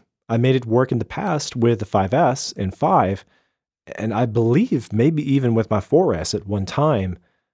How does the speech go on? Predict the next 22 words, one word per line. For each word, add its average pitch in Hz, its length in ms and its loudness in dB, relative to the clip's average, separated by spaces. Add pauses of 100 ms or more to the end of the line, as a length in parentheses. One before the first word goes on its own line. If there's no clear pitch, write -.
(120)
using 117 380 0
maps 117 360 0
for 98 400 0
navigation. 98 760 -4
There 107 160 0
were 104 180 0
some 95 180 -4
options 101 400 -2
back 90 200 -6
then. 95 360 -6
I 110 120 -4
don't 110 220 0
think, 107 280 -4 (360)
I - 20 -20
think 247 140 -4
maybe 156 240 2
App-, 113 180 2
Mapple, 120 520 0 (160)
<laughs> - 180 -18
Mapple. 98 760 -4 (640)
I 131 60 0
think 208 300 2